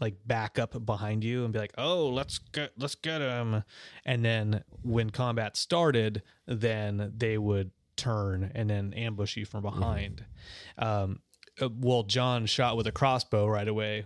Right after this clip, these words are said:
Speaker 1: with the dog, and then I couldn't justify having these two, these two, uh, Jackalware men not, <laughs> not fight, not fight against John. I, I couldn't justify them being like,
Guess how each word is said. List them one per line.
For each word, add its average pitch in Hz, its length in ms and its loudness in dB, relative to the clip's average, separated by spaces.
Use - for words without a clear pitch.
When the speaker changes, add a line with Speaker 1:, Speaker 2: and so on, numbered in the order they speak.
Speaker 1:
with 117 100 0
the 101 60 0
dog, 101 480 -2
and 123 140 0
then 117 80 0
I 113 80 2
couldn't 139 360 0
justify 127 580 0
having 110 320 0
these 104 180 2
two, 107 440 0
these 110 220 -4
two, 104 420 0
uh, 101 100 -4
Jackalware 101 560 -2
men 104 420 -4
not, 110 400 0
<laughs> - 200 -6
not 135 240 2
fight, 107 440 -4
not 117 260 -2
fight 107 200 0
against 120 300 -4
John. 131 380 -4
I, - 40 0
I 120 200 -4
couldn't 143 220 2
justify 123 320 2
them 110 100 4
being 110 160 6
like, 107 220 0